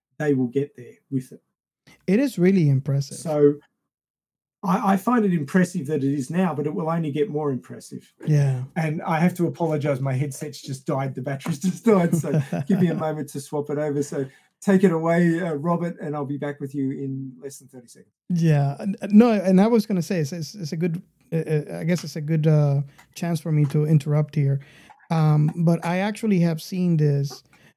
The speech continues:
Speaker 2: Um, I believe that Mandalorian was the very first show that started using this technology. And it, you guys, I, I welcome everybody to go on,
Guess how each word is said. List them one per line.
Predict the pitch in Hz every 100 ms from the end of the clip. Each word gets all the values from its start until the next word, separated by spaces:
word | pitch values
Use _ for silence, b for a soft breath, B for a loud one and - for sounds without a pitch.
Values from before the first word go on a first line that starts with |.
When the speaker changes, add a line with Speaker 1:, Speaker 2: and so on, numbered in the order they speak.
| -
Speaker 2:
Um, | 160 147 156
I | 160
believe | 180 190 196 175 175 196 202 202 170 -
that | 185 156 165 165
Mandalorian | 208 165 170 175 156 151 156 170 180 175 160
was | 147
the | 151
very | 147 151 156
first | - 160 147
show | - 156 143 147 165 b b b _
that | 156
started | 147 165 160 156
using | 151 170 156
this | 151
technology. | 151 135 139 139 135 127 127 B B B _ -
And | 165 156 151 151 156 - _ -
it, | 175 156 -
you | 160 180
guys, | 208 220 -
I, | 175 170
I | 175
welcome | 170 196 214 202
everybody | 175 165 165 160
to | 139
go | 151 156
on, | 151 151